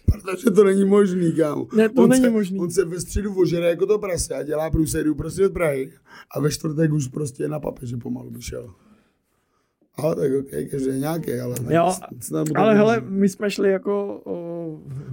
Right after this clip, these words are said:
Speaker 1: Od tématu
Speaker 2: od
Speaker 1: úplně
Speaker 2: kancléře
Speaker 1: zase.
Speaker 2: k Ovčáčkovi. A jako kancléř je mnohem zajímavější osoba v
Speaker 1: Je.
Speaker 2: tomhle případě. A
Speaker 1: Je.
Speaker 2: jako má toho teda jako, ja-, jako na, na hrbu hodně.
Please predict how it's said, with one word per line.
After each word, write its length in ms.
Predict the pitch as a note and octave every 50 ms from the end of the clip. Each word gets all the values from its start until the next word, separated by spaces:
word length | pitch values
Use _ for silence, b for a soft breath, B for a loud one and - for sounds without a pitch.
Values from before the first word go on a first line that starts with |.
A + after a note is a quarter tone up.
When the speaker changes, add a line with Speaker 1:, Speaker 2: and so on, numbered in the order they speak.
| C#3 - D#3+ F#3
Speaker 1:
Od 40 | F3
tématu 440 | C#3 G3 G3 F#3+ F#3 E3+ - D3+ C#3+
Speaker 2:
od 60 | G#3+
Speaker 1:
úplně 140 | G3+ - -
Speaker 2:
kancléře 520 | A3+ G#3+ G3+ - - A#3+ G#3 G3 F#3+ G3+
Speaker 1:
zase. 100 | G#3 G#3+
Speaker 2:
k 100 | - -
Ovčáčkovi. 880 | - F3 - - G#3 E3+ D#3+ D#3 - - E3 D#3 D3 C#3 C3 C3 D#3+ F#3 b b b b b b b _ -
A 120 | C#3+ C#3+
jako 460 | D3+ E3 D#3+ - - F#3+ G3+ G3+ G3+ G3
kancléř 480 | F#3+ F#3 F3+ F3+ F#3 - F3 F3 F#3 F3+
je 80 | G3+ G3+
mnohem 320 | G3 G3 F#3 F#3 G#3 G#3
zajímavější 680 | F#3 F#3 F3+ F3+ F#3+ F#3+ F#3 F#3 F#3 F#3+ F#3 - A3 A3+
osoba 400 | G3+ F3+ - F3 D3 C3 B2+ B2
v 40 | B2+
Speaker 1:
Je. 240 | D2 F2+ F2+ F#2+ F#2+
Speaker 2:
tomhle 180 | F#2 - C#3
případě. 540 | G#2+ F#2 - D#3 A#3+ C#3+ C3+ C3 B2 B2 A#2+
A 180 | - - D3 D3+
Speaker 1:
Je. 40 | E3
Speaker 2:
jako 200 | - B2+ F#3+ G3
má 300 | F#3+ F#3 F3+ E3+ E3+ E3+
toho 280 | E3+ - F#3+ F3+ F#3
teda 260 | F#3 F#3 F#3 F#3 F#3+ F3+
jako, 480 | F3 F3 E3+ - F3+ F3+ F3+ F3+ - -
ja-, 140 | F3+ E3+ E3+ -
jako 280 | F#3+ E3+ E3 - F#3
na, 280 | F#3 F3+ E3+ E3 E3 E3 D#3+
na 140 | D#3+ D#3+
hrbu 320 | D#3+ F3 F3+ E3 F#3+ A3 G3
hodně. 340 | F#3 F#3+ E3+ D3+ C3 B2+